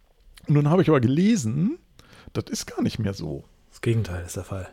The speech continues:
Speaker 1: Nee, das Gegenteil ist es nicht.
Speaker 2: <laughs>
Speaker 1: Aber, ähm, es gibt je-, inzwischen ganz viele Thunfischarten, die von der, äh, von diesem Schutzstatus, äh, bedroht oder sehr bedroht oder sonst irgendwas runter g-, sind zu unbedenklich.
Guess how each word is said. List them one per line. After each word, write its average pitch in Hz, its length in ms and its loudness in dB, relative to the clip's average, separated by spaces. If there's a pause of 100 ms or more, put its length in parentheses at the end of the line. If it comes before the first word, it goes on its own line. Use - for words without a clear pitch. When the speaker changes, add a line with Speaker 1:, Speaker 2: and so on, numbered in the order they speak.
Speaker 1:
Nee, 123 180 0
das 113 180 -2
Gegenteil 120 440 -2
ist - 140 -6
es 101 140 -4
nicht. 110 320 0
Speaker 2:
<laughs> - 20 -20
Speaker 1:
Aber, 92 360 -4 (120)
ähm, 110 440 0
es 113 140 -8
gibt - 240 -6
je-, 127 240 -8 (140)
inzwischen 151 720 0 (380)
ganz 117 280 -2
viele 175 400 -2
Thunfischarten, 143 1080 -4
die 110 180 -4
von 113 320 -4
der, 104 400 0 (760)
äh, 107 260 -2
von - 180 0
diesem 107 480 0
Schutzstatus, 123 960 -2
äh, 110 280 -2
bedroht 123 460 0
oder 104 160 -2
sehr 113 180 0
bedroht 117 380 0
oder 110 160 -2
sonst 120 220 -2
irgendwas 104 300 -4
runter 127 240 0
g-, 107 140 -10
sind 123 280 -2
zu 123 400 0 (180)
unbedenklich. 104 800 -2